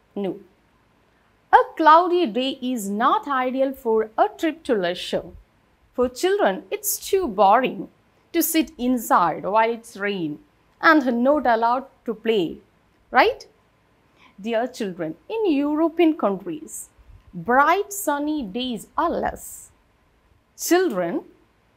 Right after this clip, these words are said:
feel very happy to visit parks and gardens during sunny days,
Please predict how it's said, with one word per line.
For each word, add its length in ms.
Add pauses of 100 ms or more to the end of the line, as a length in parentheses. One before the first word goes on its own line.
(460)
feel 480
very 380
happy 580 (320)
to 120
visit 400
parks 340
and 220
gardens 460
during 380
sunny 400
days, 360